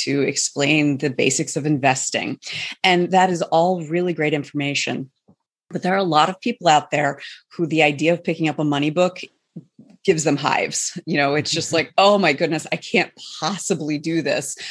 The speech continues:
Speaker 1: I am so far behind that I'm not even gonna understand this book." So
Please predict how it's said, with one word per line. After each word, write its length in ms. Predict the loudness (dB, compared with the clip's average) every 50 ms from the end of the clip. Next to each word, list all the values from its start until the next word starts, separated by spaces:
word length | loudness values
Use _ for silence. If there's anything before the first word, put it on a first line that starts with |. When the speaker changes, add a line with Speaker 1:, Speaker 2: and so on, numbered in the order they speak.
| -12 -4 0
Speaker 1:
I 140 | 4 4 4
am 160 | 4 4 0
so 180 | -2 -2 -2 -2
far 220 | 2 2 2 2
behind 360 | 2 0 0 0 0 0 0
that 80 | 0 -2
I'm 80 | -2
not 140 | 0 -2 -2
even 140 | -2 -2 -4
gonna 100 | -2 -2
understand 420 | -2 -2 -4 -4 -4 -4 -4 -4
this 120 | -4 -8 -6
book." 320 | -2 0 0 0 0 -4 -10 _ _ _ _ -20 -20 -18 -18 -20 -18 -12
So 420 | -8 -2 2 4 4 4 4 0